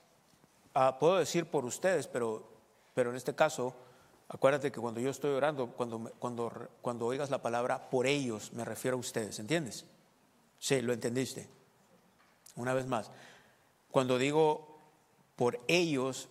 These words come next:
estoy hablando de ustedes. Eh, ¿le entendiste? Amén. Estoy perdiendo mi tiempo y no puedo avanzar.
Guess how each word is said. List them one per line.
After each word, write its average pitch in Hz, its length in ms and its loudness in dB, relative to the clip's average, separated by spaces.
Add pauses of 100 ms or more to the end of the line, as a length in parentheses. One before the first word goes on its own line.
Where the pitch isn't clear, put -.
(140)
estoy 135 260 2
hablando 135 280 2
de 123 80 0
ustedes. 117 600 0 (2250)
Eh, 156 140 6
¿le 160 120 8
entendiste? 143 520 2
Amén. 123 320 4
Estoy 139 220 4
perdiendo 220 280 4
mi 233 140 2
tiempo 240 380 6
y - 40 4
no 196 220 0
puedo 196 200 8
avanzar. 190 720 4